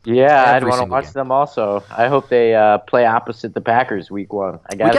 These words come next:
Speaker 2: gotta
Speaker 1: see
Speaker 2: get
Speaker 1: it.
Speaker 2: you, you, you should, uh, you should come up and visit. I'll come down there and visit for a week. You should come up and, uh,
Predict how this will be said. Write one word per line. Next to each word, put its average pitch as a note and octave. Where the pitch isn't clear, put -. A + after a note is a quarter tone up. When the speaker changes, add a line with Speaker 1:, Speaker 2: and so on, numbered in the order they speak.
Speaker 2:
gotta A#3
Speaker 1:
see F#3
Speaker 2:
get D3+
Speaker 1:
it. D3+
Speaker 2:
you, D#3
you, E3+
you D#3+
should, F#3
uh, E3+
you D3+
should F#3+
come F#3
up E3+
and B2+
visit. A2+
I'll A#2
come F3+
down C#3
there A#2+
and A2
visit A2
for B2+
a A#2+
week. B2+
You D3
should -
come D#3
up C3
and, A#2
uh, G2